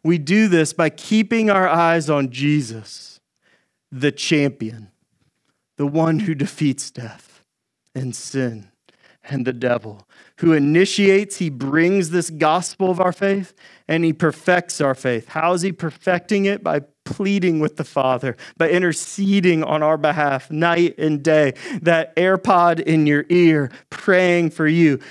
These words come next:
And here's how Jesus endured the cross. Here's how Jesus pulled off the perfect life.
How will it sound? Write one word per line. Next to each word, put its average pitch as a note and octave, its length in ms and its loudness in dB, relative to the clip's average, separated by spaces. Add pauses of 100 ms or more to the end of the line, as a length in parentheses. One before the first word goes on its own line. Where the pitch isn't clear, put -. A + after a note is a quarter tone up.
(140)
And E3+ 160 0
here's A#3+ 320 0
how G#3+ 160 4
Jesus F#3 520 0
endured F3 440 2
the E3 80 0
cross. D#3 480 -2 (160)
Here's A#3 300 2
how A#3+ 120 4
Jesus F#3+ 540 0
pulled G#3 340 2
off F#3+ 300 4
the E3+ 100 0
perfect F3 560 0
life. D#3 460 0